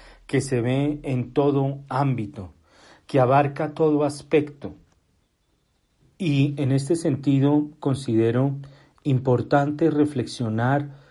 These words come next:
sobre esta virtud de la obediencia, porque nuestro Señor, desde su infancia hasta su muerte,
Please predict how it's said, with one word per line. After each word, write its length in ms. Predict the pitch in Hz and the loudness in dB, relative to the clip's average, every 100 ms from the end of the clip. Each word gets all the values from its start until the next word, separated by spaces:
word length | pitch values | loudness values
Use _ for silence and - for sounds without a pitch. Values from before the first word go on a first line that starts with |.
| _ | _
sobre 480 | - - 127 113 120 | -8 0 2 2 2
esta 300 | 123 - 135 | 0 -4 -4
virtud 580 | 131 107 - 135 117 - - _ _ _ _ | -4 -8 -4 -2 -2 -6 -20 _ _ _ _
de 180 | - 123 | -2 2
la 280 | 110 107 101 _ _ - | 2 2 -2 _ _ 4
obediencia, 960 | 156 139 123 107 101 95 - - 95 _ _ _ _ _ - | 4 4 0 -2 -8 -10 -14 -16 -18 _ _ _ _ _ 2
porque 240 | 151 147 | 4 6
nuestro 320 | 151 139 160 | 2 2 0
Señor, 560 | 147 151 143 196 233 - _ _ _ _ _ _ - | 2 2 2 0 -2 -8 _ _ _ _ _ _ -2
desde 320 | 147 143 160 | 2 6 4
su 160 | 147 160 | 4 2
infancia 1080 | 135 120 - 190 254 254 - 233 226 254 - _ - | 0 -2 0 2 2 0 -2 2 2 0 -10 _ -6
hasta 340 | - 135 - 123 | -2 -2 0 -2
su 180 | - 113 | 0 -2
muerte, 680 | 117 190 226 - 113 110 | 2 2 2 0 -4 -4